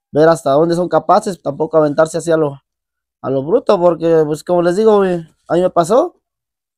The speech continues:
Y gracias a Dios est-, estamos con bien y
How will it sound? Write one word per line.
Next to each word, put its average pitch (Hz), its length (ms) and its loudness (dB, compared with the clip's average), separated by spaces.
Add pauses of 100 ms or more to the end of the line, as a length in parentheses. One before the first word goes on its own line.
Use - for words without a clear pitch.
(360)
Y 131 120 -6
gracias 156 260 2
a 151 60 0
Dios 175 260 0
est-, 165 160 -2
estamos 165 360 -2
con 147 220 -4
bien 240 280 2
y 143 340 -4